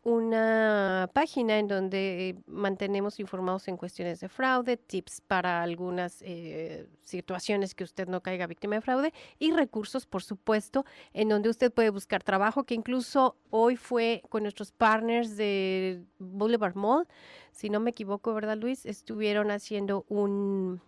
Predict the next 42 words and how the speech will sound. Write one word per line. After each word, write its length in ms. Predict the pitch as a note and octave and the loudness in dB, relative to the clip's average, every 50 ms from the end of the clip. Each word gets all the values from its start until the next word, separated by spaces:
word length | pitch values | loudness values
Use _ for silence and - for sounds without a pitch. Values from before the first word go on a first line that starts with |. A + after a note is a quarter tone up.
| _ _ _ _ _ _ _ _ _ _ _ _ _ - _ _ - | _ _ _ _ _ _ _ _ _ _ _ _ _ -20 _ _ -4
un, 220 | - F#3 G3 G3 G3 | 0 0 2 2 2
este, 720 | G3+ G3 - - - _ - F#3 F3 E3+ E3 D#3+ D#3 - | 0 0 -2 -6 -18 _ -6 -4 -2 -2 -2 -4 -4 -2
una 220 | G3+ G#3+ A3 A3 | 0 0 0 0
feria 440 | - - - - G#3+ G3+ G#3 G3+ F#3+ | -2 -2 -2 -2 0 2 2 2 0
de 120 | F#3+ F#3 - | 0 -2 -2
trabajo. 600 | - F3+ E3+ E3 F3+ F3 E3+ - - E3 D#3+ _ - - - - - - - - - - - - _ _ _ _ | -4 -4 -2 -2 -2 -2 -4 -6 -12 -16 -18 _ -20 -20 -20 -20 -20 -20 -20 -20 -20 -20 -20 -20 _ _ _ _
El 240 | - - A3 G#3+ G#3+ | -2 0 0 0 0
que 180 | - B3+ A#3+ A3 | 2 2 2 2
diga 360 | A3 C4 C4+ C#4 D4 D#4 D#4+ | 2 0 0 2 2 2 2
que 180 | - C4+ A#3 G#3+ | 2 0 0 2
no 80 | G#3 | 4
hay 100 | G#3 G#3+ | 2 2
trabajos, 840 | G#3+ - - A#3 G#3+ G3+ G3 F#3+ F#3+ - A#3+ B3 C4+ C4+ - - - | 2 2 2 2 4 4 2 2 0 -2 -4 -4 -4 -6 -8 -10 -2
de 140 | G3 F#3+ | -2 0
verdad, 340 | F3 F3 F3 F3 F#3 F#3 F3+ _ _ _ - _ _ - | 0 -2 -4 -2 -4 -4 -4 _ _ _ -20 _ _ -8
no, 320 | F#3 F#3 F3+ F3+ E3+ - - | -6 -4 -2 -2 -4 -4 -6
no 160 | F#3+ F3+ F3 | -6 -6 -6
le 100 | F3+ F#3 | -6 -8
creo, 240 | - E3+ E3+ D3+ - - | -8 -8 -10 -10 -10 -12
porque 240 | - F3 - F3+ F3+ | -16 -14 -12 -14 -14
sí 160 | - - G3 | -8 -6 -4
hay 60 | F#3+ | -4
muchos 200 | G3 G3 - A3 | -4 -6 -8 -8
trabajos. 320 | - G#3 F3 - - - G3 | -6 -6 -6 -6 -10 -8 -2
No 80 | G3 | 0
hay 80 | G3+ G#3+ | 0 2
trabajo 300 | - C4 C4+ C4+ C#4 C4+ | 2 2 2 2 2 0
que 100 | - A#3 | -4 -6
usted 260 | - - - G3+ G3 _ | -6 -2 -4 -4 -4 _
quiere 460 | - B3+ C4+ C4 A#3 A3 A3+ A#3+ B3+ - | -2 2 4 4 6 4 4 2 0 -2
o 100 | - F3+ | -8 -14
que 140 | _ - F3+ | _ -12 -18
usted 240 | - - - F#3 - | -14 -8 -8 -8 -8
se 120 | - - F#3 | -8 -8 -6
merece, 460 | F#3 F#3 A3 A#3+ - - C4 C#4 - _ _ _ - | -4 -4 -4 -4 -4 -4 -4 -4 -4 _ _ _ -4
pero 260 | - A3+ A3 A#3 A#3+ | -2 0 0 0 -2
sí 180 | A#3 - - G#3 | -2 -2 -4 -2
hay 80 | G3 F#3+ | -2 -2
trabajos. 380 | - F#3 E3+ F#3 - - - | -2 -4 -6 -6 -8 -10 -12
Así 220 | F#3+ - - G#3+ G3 | -12 -10 -10 -12 -12
que, 280 | - - A3 G#3+ - - | -6 -4 -4 -4 -2 -4
eh, 120 | G3+ | -8